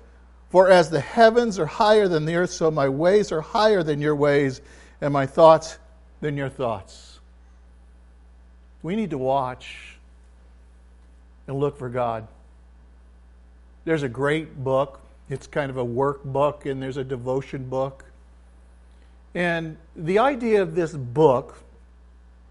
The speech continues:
is God's at work all the time,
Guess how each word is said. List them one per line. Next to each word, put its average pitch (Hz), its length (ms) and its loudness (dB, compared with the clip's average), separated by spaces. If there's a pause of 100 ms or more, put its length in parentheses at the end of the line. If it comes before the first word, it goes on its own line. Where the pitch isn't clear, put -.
(280)
is 175 200 -4 (360)
God's 226 500 2
at 240 100 -2
work 143 680 0 (520)
all 180 340 4
the 262 120 0
time, 139 760 -2